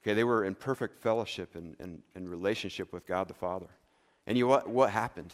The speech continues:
in the garden? What happened in the garden?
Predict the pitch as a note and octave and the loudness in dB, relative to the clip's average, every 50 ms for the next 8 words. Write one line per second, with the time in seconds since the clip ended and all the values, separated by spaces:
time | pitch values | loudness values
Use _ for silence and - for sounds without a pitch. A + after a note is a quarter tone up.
0 | - - - G#2 G2 F#2+ F#2+ G2+ G2+ E2 D#2+ E2+ - _ _ _ _ _ _ _ | -14 -8 -8 -6 -2 0 2 2 0 -2 -6 -12 -20 _ _ _ _ _ _ _
1 | _ _ _ _ _ _ _ _ _ _ _ _ _ _ _ _ _ _ _ _ | _ _ _ _ _ _ _ _ _ _ _ _ _ _ _ _ _ _ _ _
2 | _ _ _ _ _ _ _ _ _ _ _ C#3 C#3 B2 B2+ C3 B2+ - A2+ G#2+ | _ _ _ _ _ _ _ _ _ _ _ 0 0 2 2 2 0 0 -2 -4
3 | G#2 G#2 F#2 G2 G2 G2 F#2+ F#2+ E2+ | -4 -4 -4 -4 -4 -4 -4 -8 -12